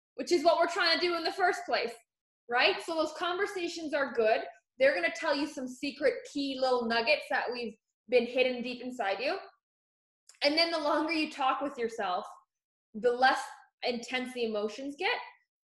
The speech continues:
You'll notice that in the beginning, it will be very emotional,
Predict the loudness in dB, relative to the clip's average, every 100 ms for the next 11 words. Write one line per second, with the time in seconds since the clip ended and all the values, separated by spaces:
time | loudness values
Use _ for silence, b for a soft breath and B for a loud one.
0 | _ 4 6 6 6 6 6 6 6 2
1 | -4 -16 -20 _ _ _ _ 4 6 4
2 | 2 0 0 2 2 2 0 -2 -8 _
3 | _ -6 -4 -2 0 6 6 4 0 -6
4 | -4 0 2 0 -2 0 2 4 2